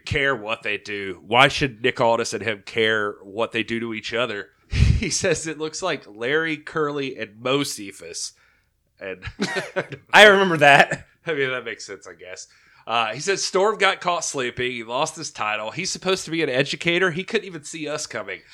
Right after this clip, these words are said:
Speaker 1: And Nick Aldis is the real deal. I mean, it kinda makes
Speaker 2: But,
Speaker 1: sense.
Speaker 2: but, like, that's the kind of thing that, and again, not to bring it back to the W W E, which I know we, we continuously do, but, but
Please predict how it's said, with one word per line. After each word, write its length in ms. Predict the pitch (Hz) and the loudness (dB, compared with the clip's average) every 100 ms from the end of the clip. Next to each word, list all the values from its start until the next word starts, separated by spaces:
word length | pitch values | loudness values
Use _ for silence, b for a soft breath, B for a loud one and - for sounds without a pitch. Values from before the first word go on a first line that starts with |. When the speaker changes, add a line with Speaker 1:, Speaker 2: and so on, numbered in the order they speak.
| b b b | b b b
Speaker 1:
And 180 | 120 165 | -2 2
Nick 180 | 202 180 | 2 4
Aldis 380 | 185 165 - | 2 2 -2
is 80 | 139 | -8
the 100 | 151 | -10
real 280 | 143 156 156 | -6 -2 -2
deal. 440 | 131 143 127 98 - B B B - | -4 -4 -4 -6 -12 B B B 0
I 80 | 156 | 2
mean, 180 | 170 165 | 2 0
it 220 | 160 - | -4 4
kinda 220 | 208 269 | 6 6
makes 160 | 277 311 | 8 8
Speaker 2:
But, 80 | 285 | 8
Speaker 1:
sense. 220 | 247 208 | 8 8
Speaker 2:
but, 160 | 277 | 8
like, 180 | 254 - | 8 8
that's 240 | 247 277 277 | 8 8 6
the 80 | 269 | -2
kind 220 | 247 240 | 0 0
of 80 | 226 | 2
thing 440 | 196 190 180 - _ _ _ _ | 2 2 -2 -8 _ _ _ _
that, 460 | 143 160 151 135 - _ _ 156 | 6 8 8 6 -2 _ _ 4
and 140 | 165 | 6
again, 560 | 160 233 220 147 135 135 _ _ | 4 4 4 2 -2 -10 _ _
not 180 | 147 - | -2 -2
to 60 | 180 | -6
bring 160 | 185 202 | -8 -6
it 100 | - | -4
back 260 | 147 151 | -4 -4
to 80 | - | -10
the 60 | 117 | -14
W 260 | 101 101 | -12 -6
W 240 | 135 156 165 | -6 -6 -6
E, 300 | 107 98 104 - | -8 -8 -10 -12
which 140 | 107 | -10
I 40 | 107 | -8
know 100 | 117 | -6
we, 140 | 120 123 | -8 -10
we 80 | 117 | -14
continuously 480 | 123 120 131 139 | -10 -4 -4 -2
do, 200 | 120 113 117 | -2 -2 -2
but, 260 | 131 - _ | -4 -8 _
but 420 | 214 233 - - | 4 6 4 -4